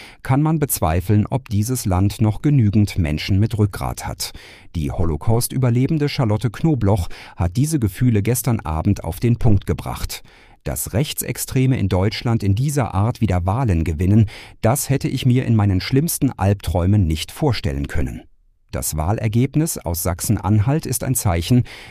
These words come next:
dass die Statik der Demokratie in unserem Land nicht mehr funktioniert.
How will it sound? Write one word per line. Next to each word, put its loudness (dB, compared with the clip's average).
dass -4
die 0
Statik -2
der -4
Demokratie 0
in -2
unserem -2
Land 0
nicht 0
mehr 0
funktioniert. -4